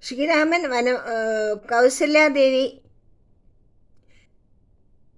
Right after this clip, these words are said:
എങ്ങനെയാണ് അത് അറിഞ്ഞത്? രാജഭ്രഷ്ടനായി ദണ്ഡകാരണ്യത്തിലേക്ക് പോകേണ്ട തനിക്ക്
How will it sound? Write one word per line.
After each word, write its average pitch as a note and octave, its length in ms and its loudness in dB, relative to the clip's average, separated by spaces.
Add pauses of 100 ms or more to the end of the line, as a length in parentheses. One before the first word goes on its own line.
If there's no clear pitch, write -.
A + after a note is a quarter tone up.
(1040)
എങ്ങനെയാണ് B3+ 760 0 (100)
അത് A3 300 -2
അറിഞ്ഞത്? G3+ 520 -4 (280)
രാജഭ്രഷ്ടനായി C#4 1040 0
ദണ്ഡകാരണ്യത്തിലേക്ക് B3+ 1300 0
പോകേണ്ട A3 600 -2 (1300)
തനിക്ക് A3+ 500 -2